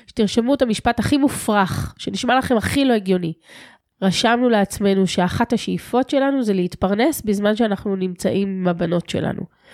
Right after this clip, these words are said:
החלק הזה של להיות עם הבנות ולהיות עם המשפחה הוא משהו שנורא נורא חשוב לנו. ולי זה היה נשמע מופרך, כי א', אני לא מאמינה גדולה בהכנסות פסיביות,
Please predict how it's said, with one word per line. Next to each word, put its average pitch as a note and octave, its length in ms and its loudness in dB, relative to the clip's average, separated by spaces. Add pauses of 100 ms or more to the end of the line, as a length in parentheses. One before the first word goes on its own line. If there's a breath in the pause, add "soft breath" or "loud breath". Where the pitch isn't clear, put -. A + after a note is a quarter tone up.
(280 loud breath)
החלק C4+ 460 2
הזה G3+ 120 0
של G3 120 -2
להיות G#3 180 2
עם G#3+ 100 0
הבנות G3 500 0
ולהיות G3 220 0
עם A#3 60 2
המשפחה F#3+ 480 -2
הוא A#3 160 2
משהו A#3 140 0
שנורא G3 300 2
נורא G#3 160 0
חשוב F3 360 -4
לנו. F3+ 200 -4 (920 loud breath)
ולי B3 420 2
זה C4 60 2
היה A#3 180 2
נשמע C4+ 280 0
מופרך, C#4+ 720 0
כי - 180 0
א', A#3+ 220 2 (180)
אני G#3+ 400 0
לא G3+ 160 2
מאמינה F#3 360 0
גדולה F3 340 0
בהכנסות E3+ 500 -2
פסיביות, F3+ 580 0